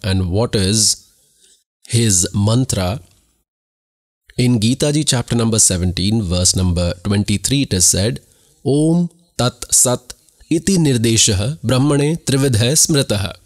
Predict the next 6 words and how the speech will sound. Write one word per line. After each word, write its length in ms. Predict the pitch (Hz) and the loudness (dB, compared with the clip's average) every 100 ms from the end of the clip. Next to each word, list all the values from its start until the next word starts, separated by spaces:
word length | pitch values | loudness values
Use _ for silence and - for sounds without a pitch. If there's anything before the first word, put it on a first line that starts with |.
| _ _ _ _ _ _ _ _ _ _ | _ _ _ _ _ _ _ _ _ _
Brahmane 480 | 123 135 135 139 123 | -2 0 2 2 2
means 320 | 107 113 160 | 0 0 0
of 120 | 110 95 | 0 0
Sachidanand 680 | 110 - 101 95 98 147 | 0 0 -2 -2 0 0
Ghan 260 | 95 107 95 | 0 0 0
Brahm. 340 | 110 101 87 | 0 0 -2